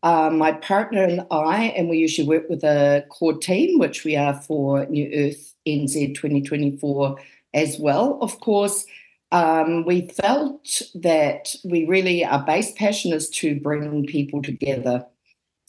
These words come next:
for celebration, for dancing. Dancing is healing, dancing is, you know, raising vibration. So we decided to, uh, start to do that as the land is conducive. It, um,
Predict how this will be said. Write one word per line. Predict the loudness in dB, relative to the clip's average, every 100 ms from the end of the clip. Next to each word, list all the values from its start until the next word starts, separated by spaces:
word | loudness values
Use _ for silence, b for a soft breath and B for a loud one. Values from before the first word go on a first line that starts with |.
| -6 2
for | 2 2
celebration, | -2 -2 2 2 0 -6 -8 -12 _ 0 0 -2 -2
for | -4
dancing. | -2 0 2 0 0 0 0
Dancing | 2 2 0 0 0
is | 0 -2
healing, | 0 2 4 2 2
dancing | 2 0 -2 -2 0
is, | 0 -2 -4 0
you |
know, | 2 2 0
raising | 0 -2 -2
vibration. | -2 -2 -2 -2 0 -2 -2 B B B
So | -2 2 4 4 0 0
we | 0 0
decided | 0 0 0 0 -2 -2 -8 -4
to, | 0 0 -2 -6 -4
uh, | -2 -2
start | 0 0 0
to | -6
do | -2 0
that | 2 0 -2
as | -6 -2
the |
land | 0 0 0 -2
is | -2
conducive. | -4 0 2 2 0 -2 -4
It, | -8 -6 -2
um, | 2 0